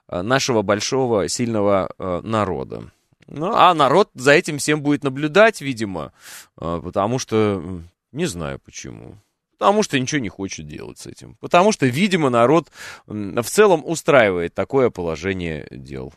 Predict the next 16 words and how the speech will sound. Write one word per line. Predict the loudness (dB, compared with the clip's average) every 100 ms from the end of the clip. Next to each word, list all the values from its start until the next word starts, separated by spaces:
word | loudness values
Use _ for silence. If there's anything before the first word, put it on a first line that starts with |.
| _ -14
Ну | -10
да, | -10 -12 -12
ну, | -10 -6 -4
значит, | -4 -4
устраивает. | -12 -8 -2 0 -2 -6 -10 -20 -18 -16 -14 -14 -14 -2
А, | 6 6 6 6 6 6 2
<clears throat> |
так, | 6 4 4
что | 2 4
«дай | 8 8 6
им | 2 -2
сто | 0 4
лет | 4 2
независимости», | 2 4 6 4 0 -6 -4 -6
пишет | -4 -4 -4
Георгий. | 2 4 6 6 4 2